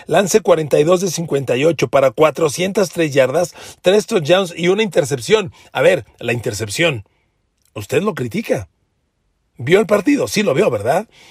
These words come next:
¿Se da cuenta en qué ventana había que meter ese balón? Prescott metió un balón adelante del corner y enfrente del safety, que estaban los dos separados por dos yardas. En medio de ellos,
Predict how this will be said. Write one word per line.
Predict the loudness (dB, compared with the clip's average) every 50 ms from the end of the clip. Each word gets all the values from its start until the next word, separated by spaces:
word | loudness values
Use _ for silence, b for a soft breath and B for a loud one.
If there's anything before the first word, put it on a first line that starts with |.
| B B B
¿Se | B 0 2
da | 2 2 2
cuenta | 0 -2 -4 -2 -2 -2 -2 -2 -2
en | -4 -4 -4 0
qué | 2 0 2
ventana | 2 0 -2 0 0 0 0 0 -2 -4 -4
había | -2 -2 0 0 0 -2
que | -2 -2
meter | -2 -2 0 0 -2 -2
ese | -2 -4 -4
balón? | -2 -2 -2 -2 -4 -4 -8 _ _ _ B B B B B B B B _ _ _
Prescott | 0 2 2 2 0 0 -2 0
metió | 0 0 -2 0 -2 -2
un | 0 2
balón | 2 4 4 2 2 0 -4 -10 _ b b b b b b b b b _ _ _ _ _ _ -4
adelante | -4 -2 0 2 2 2 2 0 -2 -2 -4 -2 -2 2
del | 2 2 0 0 2
corner | 2 2 2 2 -4 -6 -6 -8 -8 -16 -20 _ _ _ _ _ _ _ _ _ -8
y | 0 2 2
enfrente | 2 0 0 2 2 2 2 0 -4 -6
del | -2 -2 -2 -2
safety, | 0 -2 -2 -2 -2 -6 -12 -16 -16 -16 b b b b b b
que | 0 0
estaban | 0 2 0 0 0 0 -2 0
los | 0 0 0 4
dos | 4 4 4 4 0 -16 -20 b b b
separados | b -4 -4 -4 -2 0 0 0 0 0 0 -2 -6 -6
por | _ 0 0 0 2
dos | 0 0 0 0
yardas. | 0 -2 -2 -2 -6 -10 -12 -14 -20 -20 B B B B B -14
En | -10 -6 -6 -4 -2
medio | 0 0 0 4 2 2 4
de | 4 2 2
ellos, | 2 0 -2 -4 -6 -6 -10 -12 -18